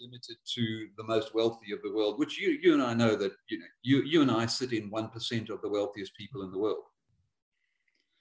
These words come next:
Let's apply that across and say, well, how does that, uh, uh,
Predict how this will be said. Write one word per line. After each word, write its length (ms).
Let's 160
apply 380
that 120
across 380
and 100
say, 260
well, 420
how 200
does 160
that, 260
uh, 240
uh, 400